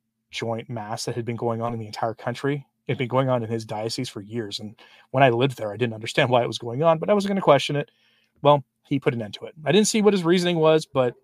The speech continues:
it made secular headlines when he did that, 'cause I got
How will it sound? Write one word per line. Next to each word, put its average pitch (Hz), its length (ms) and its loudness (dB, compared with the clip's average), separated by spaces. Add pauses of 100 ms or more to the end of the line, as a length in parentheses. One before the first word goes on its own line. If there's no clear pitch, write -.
(600)
it 175 80 -8
made 143 320 -2 (340)
secular - 560 -6
headlines 107 420 -10
when 113 100 -12
he 107 60 -16
did 104 160 -6
that, 104 200 -10 (100)
'cause - 100 -8
I 135 60 2
got 139 160 2